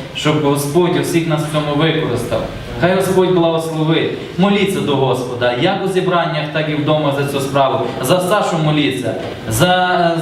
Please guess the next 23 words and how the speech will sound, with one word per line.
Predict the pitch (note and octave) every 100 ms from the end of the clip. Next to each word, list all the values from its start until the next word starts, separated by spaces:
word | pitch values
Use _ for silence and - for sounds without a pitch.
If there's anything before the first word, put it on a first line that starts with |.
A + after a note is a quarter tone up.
| E3
за | F3+ F3+ F3+ F3 F3+
Христину | G3 F#3+ A3 F#3+
от | F3
моліться, | F3 F3 E3+ E3
вона | D#3 D#3
ходить, | - D3+ B2+ B2 B2 -
за | A#2+ A#2 F#3+
Ніну. | G3 G#3 G3
От, | E3 E3+ E3
е, | D#3+
багато | G3 G3+ A#3 A3+ A3
із | G3
нас | G#3+ G#3+ G#3+
ходить | G#3+ G3
і |
благовіствує. | G3 G3 F#3+ F#3+ G3 - D3+ C#3 B2+ - -
Моліться | D#3+ G3+ G#3 G3 D#3+
за | D3+ D#3
тих, | D#3+ B2+
хто | D#3
це | D3+ C#3+
робить. | C3+ B2 - C#3
Моліться, | F3 G3 F#3+ -